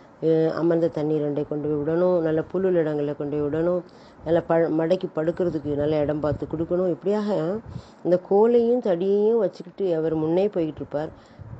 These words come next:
கீழ்ப்படிந்த ஆடுகளெல்லாம் அவர் பின்னால போய்கிட்டு இருக்கும். அதை "நான் உனக்கு முன்னே போவேன்" அப்படின்னு. அப்போ மேய்ப்பன் வந்து முன்னே போவார். அடுத்தபடியா பார்த்தீங்கன்னா, ஆசிரியர் முன்னே போவாங்க. ஸ்கூல்ல பார்த்தீங்கன்னா, ஆசிரியர் என்ன செய்வாங்க? "நான் போறேன், எனக்கு பின்னால வாங்க" அப்படின்னு சொல்லிட்டு போய்கிட்டே இருப்பாங்க.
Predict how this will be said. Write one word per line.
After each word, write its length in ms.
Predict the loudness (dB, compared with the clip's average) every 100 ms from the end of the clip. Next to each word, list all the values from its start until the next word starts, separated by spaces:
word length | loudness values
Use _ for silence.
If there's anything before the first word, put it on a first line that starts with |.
| -20 -2
கீழ்ப்படிந்த 580 | 2 2 2 2 4 4
ஆடுகளெல்லாம் 600 | 4 2 0 0 0 0
அவர் 180 | 0 -2 0
பின்னால 320 | 2 2 2
போய்கிட்டு 260 | 0 -2 -6
இருக்கும். 240 | -14 -12
அதை 160 | -8 -6
"நான் 240 | -2 0
உனக்கு 320 | 0 -2 -2
முன்னே 320 | -2 0 2 0
போவேன்" 480 | 0 0 2 2
அப்படின்னு. 460 | 0 -8 -16 -18 -20 -20 -18 -20 -20
அப்போ 380 | -4 0 0 2
மேய்ப்பன் 520 | 2 4 4 2 2
வந்து 200 | 2 2
முன்னே 220 | 2 2 2
போவார். 360 | 0 -2 -4 -10 -20 -20 -18 -8
அடுத்தபடியா 440 | -2 0 4 4 4
பார்த்தீங்கன்னா, 580 | 0 0 2 2 0 -2 -8 -14 -12 -4
ஆசிரியர் 520 | -4 -2 -2 2 2 4
முன்னே 280 | 2 2
போவாங்க. 500 | 2 -2 -4 -4 -6 -10 -18 -20 -20 -20
ஸ்கூல்ல 340 | -4 4 4
பார்த்தீங்கன்னா, 380 | 4 0 0 0
ஆசிரியர் 460 | 0 0 -2 -2 -2
என்ன 40 |
செய்வாங்க? 460 | -4 -6 -4 -4 -4
"நான் 200 | -6 -4
போறேன், 260 | 0 2
எனக்கு 260 | 2 -2 -4
பின்னால 180 | -2 -2
வாங்க" 320 | -2 0 0
அப்படின்னு 80 | -2
சொல்லிட்டு 460 | -6 -6 -4 -4
போய்கிட்டே 280 | -2 0 0
இருப்பாங்க. 360 | -2 -6 -6